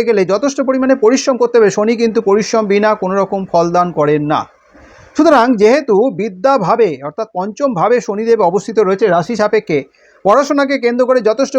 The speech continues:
পরিমাণে একাগ্রতা নিয়ে আসতে হবে, যথেষ্ট পরিশ্রমী হতে হবে, যথেষ্ট পরিমাণে অধ্যাবসায়ের মধ্য দিয়েই কিন্তু সফলতা অর্জন করতে হবে।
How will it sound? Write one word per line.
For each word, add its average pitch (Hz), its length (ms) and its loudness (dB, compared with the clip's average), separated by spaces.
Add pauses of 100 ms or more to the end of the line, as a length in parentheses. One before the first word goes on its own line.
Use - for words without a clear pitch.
পরিমাণে 240 360 0 (1400)
একাগ্রতা 214 500 2
নিয়ে 233 180 4
আসতে 214 140 -4
হবে, 233 180 2
যথেষ্ট 190 280 -2 (280)
পরিশ্রমী 226 560 -2
হতে 220 180 2
হবে, 208 200 2 (120)
যথেষ্ট 165 340 -6
পরিমাণে 208 320 -2 (100)
অধ্যাবসায়ের 185 560 0
মধ্য 151 220 -2
দিয়েই 254 240 0
কিন্তু 208 160 -2
সফলতা 180 460 -2
অর্জন 147 220 0
করতে 135 280 -6
হবে। 117 180 -6